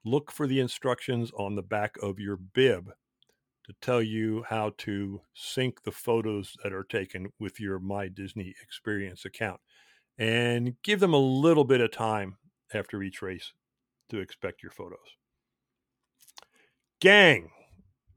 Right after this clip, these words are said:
I think we covered quite a bit. Did we leave anything out? Oh, yeah. Have fun. Have fun. On top of all that, have fun.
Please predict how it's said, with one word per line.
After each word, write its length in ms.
I 80
think 260
we 80
covered 520
quite 280
a 40
bit. 300
Did 80
we 100
leave 180
anything 340
out? 280
Oh, 80
yeah. 260
Have 160
fun. 300
Have 140
fun. 220
On 100
top 220
of 60
all 200
that, 140
have 160
fun. 200